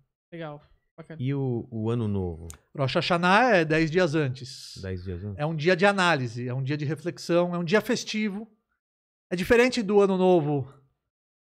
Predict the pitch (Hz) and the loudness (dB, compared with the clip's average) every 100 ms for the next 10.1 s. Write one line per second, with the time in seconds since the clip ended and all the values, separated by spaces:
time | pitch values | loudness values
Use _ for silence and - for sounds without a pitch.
0 | - - 180 175 - 180 175 151 143 180 | -12 -4 0 0 0 2 4 4 2 2
1 | 180 160 147 135 123 117 127 117 110 240 | 4 4 2 0 0 0 0 0 4 6
2 | 247 220 190 - 196 220 254 262 240 196 | 8 6 6 4 2 6 6 6 6 4
3 | 180 220 180 160 165 160 160 170 427 523 | 2 2 0 0 0 -2 -2 4 6 8
4 | 523 480 294 - 98 156 151 202 226 175 | 8 6 2 -2 2 4 6 6 6 4
5 | 147 - - _ _ 92 90 165 185 220 | 0 -6 -16 _ _ -14 -8 -4 -4 -4
6 | 220 220 220 - 175 170 202 202 170 170 | -6 -6 -8 -8 -8 -6 -6 -6 -4 -4
7 | 156 _ 170 151 - 175 190 180 143 160 | -8 _ -16 -14 -8 -6 -6 -6 -4 0
8 | 175 160 165 170 180 185 156 165 156 165 | 0 -2 -6 -6 -6 -8 -4 -2 -2 -4
9 | 139 208 240 135 185 165 156 156 175 165 | -4 -8 -6 -6 -8 -8 -6 -4 -4 -4